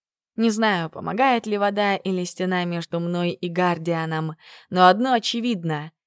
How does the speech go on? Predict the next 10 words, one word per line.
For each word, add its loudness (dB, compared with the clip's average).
Чем -2
мы 0
дальше -2
друг -4
от -4
друга, 0
тем -2
спокойнее 2
наши -4
нервы -4